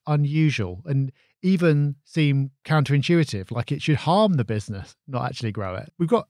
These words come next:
eight of those that we've come up with. So let's go through them, not because we expect anyone to copy them, because that probably wouldn't work either, but just to give an idea of the type of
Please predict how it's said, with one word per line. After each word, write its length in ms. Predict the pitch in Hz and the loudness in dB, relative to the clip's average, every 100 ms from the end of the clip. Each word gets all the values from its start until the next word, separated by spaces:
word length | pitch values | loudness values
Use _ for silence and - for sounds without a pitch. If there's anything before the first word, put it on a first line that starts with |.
| - | 0
eight 220 | 190 - | 0 0
of 100 | 139 | -2
those 220 | 110 107 | -2 -2
that 100 | 120 | -4
we've 140 | 110 | -6
come 160 | - 117 | -4 -4
up 140 | 147 147 | -4 -6
with. 240 | 95 92 | -10 -6
So 240 | - 135 135 _ _ - | -2 -2 -2 _ _ -10
let's 220 | 165 165 | -8 -2
go 140 | 226 | -2
through 360 | 208 - 180 175 | 0 0 2 4
them, 320 | 113 92 117 165 | 2 -4 -10 -6
not 200 | 220 - | -6 -2
because 420 | 190 180 165 - | 0 2 0 -4
we 60 | - | -16
expect 300 | - - 147 | -8 -2 0
anyone 240 | 143 135 127 | 2 2 0
to 80 | |
copy 380 | 127 - 156 135 | -2 -2 -2 0
them, 260 | 107 101 127 | -2 -4 -6
because 140 | 123 | -4
that 140 | 147 - | -4 -4
probably 200 | 120 117 | -4 -2
wouldn't 240 | 117 113 | -4 -6
work 180 | 113 139 | -8 -2
either, 240 | 151 131 | 0 0
but 140 | 98 123 | -2 -8
just 160 | 156 | -8
to 40 | 170 | -4
give 140 | 185 | -2
an 80 | 175 | -2
idea 580 | 170 135 156 165 160 120 | -4 -4 -2 2 2 2
of 240 | 107 104 - - - | 0 -6 -12 -20 -8
the 100 | 135 | -8
type 380 | - 143 139 135 | -2 0 2 2
of 280 | 127 120 | 0 -2